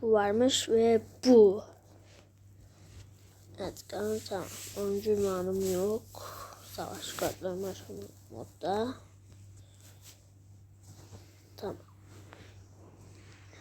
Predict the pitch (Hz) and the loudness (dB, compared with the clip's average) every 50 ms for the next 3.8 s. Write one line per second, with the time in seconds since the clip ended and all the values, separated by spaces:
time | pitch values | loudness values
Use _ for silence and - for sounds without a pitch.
0 | - - - - - - - - - - - - - - - - - - - - | -20 -20 -20 -20 -20 -20 -20 -20 -12 -12 -12 -10 -10 -12 -14 -14 -20 -20 -8 -2
1 | 220 226 233 233 - 240 226 226 226 - 214 214 220 220 - - 208 208 214 202 | 2 2 2 2 2 0 0 0 -2 -2 -2 -2 -2 -4 0 2 4 4 4 2
2 | 240 247 226 220 220 220 220 - - 220 214 202 208 - 220 226 226 226 226 220 | 4 4 6 8 8 8 6 4 2 2 2 2 2 0 0 2 4 4 4 2
3 | - - 220 214 220 220 214 208 208 208 220 220 220 214 226 | 2 0 -2 2 4 6 6 6 4 4 6 6 8 8 6